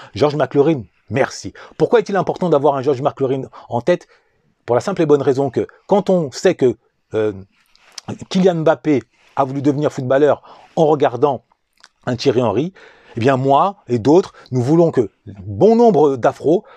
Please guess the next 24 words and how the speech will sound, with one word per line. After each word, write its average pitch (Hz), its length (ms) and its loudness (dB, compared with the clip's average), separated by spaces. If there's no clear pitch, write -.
souhaitent - 360 -4
devenir 143 600 2
intellectuels, 139 680 0
écrivains, 147 460 0
journalistes, 147 480 -2
scénaristes, 156 560 -2
en 175 120 0
ayant 175 200 2
en 151 80 0
tête, - 400 -4
cette - 180 -14
fois-ci, 170 280 -6
eux 247 60 4
aussi, 196 440 0
des 123 220 0
héros, 185 460 2
des 110 240 -4
héros, 196 440 2
euh, 117 160 0
intellectuels. 131 560 -2
Des 107 100 2
héros 175 240 6
du 147 140 -8
corps, 143 400 -2